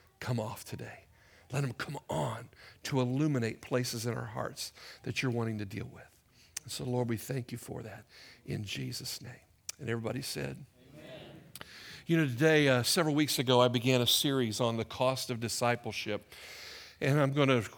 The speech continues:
Speaker 1: try to just quickly, um, quickly just recap, 'cause it's been a couple weeks. Spirit of God has done some different things here in our service.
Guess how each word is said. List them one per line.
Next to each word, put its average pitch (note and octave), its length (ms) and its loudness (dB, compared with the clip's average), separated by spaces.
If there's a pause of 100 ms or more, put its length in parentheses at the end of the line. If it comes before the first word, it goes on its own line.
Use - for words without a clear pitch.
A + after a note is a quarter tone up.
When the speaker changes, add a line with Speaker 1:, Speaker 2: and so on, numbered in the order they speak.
(120)
Speaker 1:
try D#3 220 2
to C3 100 2
just A2+ 300 -2
quickly, D3 800 -2
um, G#2+ 480 -2 (500)
quickly C#3+ 380 0
just C#3 420 0
recap, C3+ 460 2
'cause A#2 160 -6
it's G#2+ 140 -6
been C3 140 0
a B2 40 -4
couple B2+ 300 -2
weeks. B2 260 0
Spirit C3+ 240 0
of B2 100 -4
God B2 260 2
has A2 120 -4
done B2 160 0
some A2+ 160 -6
different B2 320 -6
things B2+ 320 -2
here B2+ 140 0
in B2 80 0
our A2+ 80 -2
service. C3 440 -2